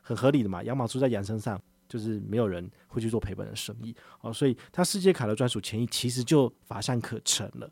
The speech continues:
哦，所以你就把它当作是一张，就是，诶，银行在调廉政的时候发现你有一张世界卡，感觉很厉害，哦，你用这种心态来办的话呢，你可能就会比较开心这样子。这两张卡片呢，如果你都是新户，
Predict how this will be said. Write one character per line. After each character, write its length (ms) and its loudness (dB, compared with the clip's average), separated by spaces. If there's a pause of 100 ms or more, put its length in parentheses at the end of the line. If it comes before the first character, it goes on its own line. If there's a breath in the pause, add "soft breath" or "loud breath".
(120)
哦， 100 -6
所 120 2
以 120 2 (320 loud breath)
你 100 0
就 360 8
把 180 -2
它 80 2
当 160 6
作 100 8
是 160 0
一 80 0
张， 260 2
就 80 0
是， 220 -4
诶， 160 -2 (300)
银 220 -2
行 240 -4
在 120 2
调 180 6
廉 140 4
政 100 0
的 60 0
时 80 -6
候 60 0
发 160 -8
现 140 -2
你 60 0
有 100 -2
一 60 -4
张 160 -4
世 160 -10
界 200 -4
卡， 180 -8 (260 loud breath)
感 240 -4
觉 160 -6
很 220 -6
厉 160 0
害， 200 -4 (260 loud breath)
哦， 80 -4
你 100 2
用 120 10
这 120 8
种 80 6
心 180 0
态 140 4
来 100 2
办 180 2
的 60 -4
话 160 -4
呢， 140 -4
你 80 -4
可 100 -8
能 80 -8
就 100 -4
会 40 -2
比 60 -14
较 120 -10
开 220 -16
心 280 -12
这 60 -20
样 140 -20
子。 160 -16 (920)
这 100 8
两 120 8
张 100 6
卡 160 0
片 220 4
呢， 120 2 (300 loud breath)
如 260 6
果 380 4
你 220 -4
都 240 4
是 380 2
新 360 2
户， 340 -4